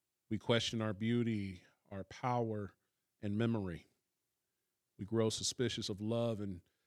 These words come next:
feel foolish for our hope. Remind us that it's not our fault. Let us remember that a society constructed by the oppressor never wanted us free.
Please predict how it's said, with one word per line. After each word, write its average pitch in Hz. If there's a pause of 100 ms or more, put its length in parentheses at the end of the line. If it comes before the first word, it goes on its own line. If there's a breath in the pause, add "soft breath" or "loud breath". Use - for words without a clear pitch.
(320)
feel 123
foolish 127
for 101
our 90
hope. 90 (1400)
Remind 147
us 101 (640)
that 107
it's 104
not 117
our 107
fault. 95 (1500)
Let 113
us 113
remember 113
that 107 (120)
a 113
society 113
constructed 104
by 104
the 110
oppressor 107
never 110
wanted 104
us 98
free. 95